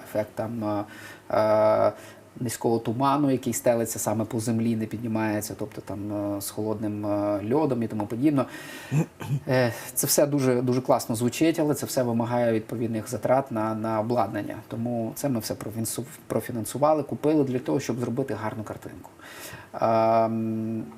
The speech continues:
чому ця вистава пес-, персонально для мене? Е, ми хочемо бути нога в ногу йти разом, е, з,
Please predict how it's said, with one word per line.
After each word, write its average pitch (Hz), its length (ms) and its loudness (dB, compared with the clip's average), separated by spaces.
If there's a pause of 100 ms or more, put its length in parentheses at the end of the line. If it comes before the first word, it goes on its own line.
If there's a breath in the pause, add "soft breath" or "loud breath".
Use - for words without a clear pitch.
(560)
чому 170 280 -2
ця 160 120 0
вистава 139 520 4
пес-, - 200 -8
персонально 131 500 0
для 123 160 4
мене? 139 400 2 (120)
Е, 110 200 -2
ми 131 120 2
хочемо 135 340 -2
бути 139 300 -2
нога 123 300 2
в 120 80 -4
ногу 120 280 0
йти 120 320 -2
разом, 113 460 -2
е, 110 400 -2
з, 117 480 -2